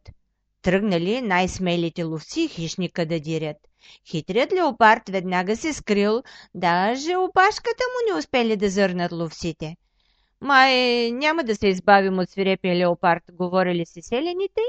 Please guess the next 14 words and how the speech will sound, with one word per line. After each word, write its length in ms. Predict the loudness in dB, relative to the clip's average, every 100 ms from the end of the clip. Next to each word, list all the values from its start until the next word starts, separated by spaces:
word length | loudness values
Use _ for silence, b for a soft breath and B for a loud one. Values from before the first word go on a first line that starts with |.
| -6
и 240 | -10 -8
никой 440 | -6 -2 -2 -2 -6 -4
не 100 | -8
смел 360 | -8 -4 -2 -2
да 120 | -2
отиде 360 | -2 -4 -8 -4
да 160 | -2
оре. 260 | 0 0 -2 B B B B
„По-добре 720 | 0 0 2 2 6 6 6 4
да 160 | 2
гладуваме, 560 | 0 0 4 4 4 2
отколкото 560 | 0 2 2 2 -2
да 140 | 0 0
умрем.“ 340 | 2 0 -2